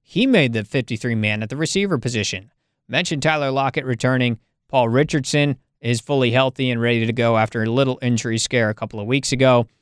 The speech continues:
And, of course, you got, uh, the reliable Doug Baldwin and Jimmy Graham ready to make a dif-, difference for this team. I could certainly talk myself into believing that this is gonna be a great year for the Seahawk offense. But as I learned last year,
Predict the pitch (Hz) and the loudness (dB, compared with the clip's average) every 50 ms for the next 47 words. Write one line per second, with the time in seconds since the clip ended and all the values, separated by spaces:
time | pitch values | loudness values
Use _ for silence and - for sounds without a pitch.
0 | _ _ _ _ - 110 101 - - 131 113 - 131 123 113 110 110 - - 131 | _ _ _ _ -8 -8 -6 -2 0 0 0 0 0 0 0 0 -2 -2 -4 -4
1 | 127 120 123 117 120 117 110 113 110 113 113 110 110 107 104 110 104 98 98 - | -2 0 0 0 0 2 2 2 2 2 0 -2 -4 -4 -2 -2 -2 -2 -4 -6
2 | 123 120 123 117 123 120 113 110 - _ _ _ _ _ _ - 131 127 147 165 | -4 -2 -2 0 0 0 -2 -2 -4 _ _ _ _ _ _ -8 -4 -2 0 2
3 | 170 135 120 120 120 120 120 117 113 120 120 113 113 113 107 110 107 101 110 104 | 4 4 4 4 4 4 4 2 2 2 2 2 2 0 0 0 -2 -2 -4 -6
4 | 110 101 - _ _ - 127 107 - - 107 - - 113 98 95 - - - - | -6 -8 -8 _ _ -6 -6 -6 -6 -6 -12 -10 -8 -6 -4 -4 -4 -6 -8 -8
5 | 95 87 90 - 123 - - 175 143 - - - - - 226 247 220 208 208 180 | -8 -8 -8 -8 -8 -8 -8 -10 -10 -10 -10 -6 0 2 2 2 2 2 0 2
6 | - 170 170 175 - - 151 151 143 - - 143 135 131 - - - 151 147 147 | 2 2 2 2 0 -2 -2 -2 0 0 2 2 0 0 -2 -6 -4 0 0 2
7 | 143 135 - - 131 123 120 113 104 - _ _ _ _ _ _ _ _ _ - | 2 0 2 2 4 4 4 2 0 -2 _ _ _ _ _ _ _ _ _ -6
8 | - 117 117 123 139 139 120 123 117 117 117 110 - 123 110 104 127 117 127 120 | -2 0 4 4 4 4 4 2 0 0 0 0 0 0 -2 -2 -2 -2 0 0
9 | 113 117 107 101 104 - 127 120 117 113 117 117 - - 123 104 - - 127 117 | 0 2 2 0 0 0 -2 -2 -2 0 0 0 0 -2 -4 -6 -4 -4 -4 -4
10 | 107 113 107 101 - 113 104 98 - - 90 92 - - - - - - _ _ | -2 -2 -2 -2 0 0 0 0 -2 -4 -14 -14 -12 -12 -14 -14 -14 -18 _ _
11 | _ _ - 127 127 151 180 185 175 170 _ _ _ _ _ _ _ _ _ _ | _ _ -4 0 4 4 4 4 2 0 _ _ _ _ _ _ _ _ _ _
12 | _ _ _ - 131 143 156 151 147 151 143 135 139 139 131 120 120 123 120 - | _ _ _ -8 -4 -2 2 2 2 2 2 2 0 0 0 2 2 2 0 0
13 | - - 120 113 110 104 104 | -4 -4 -2 0 0 0 -2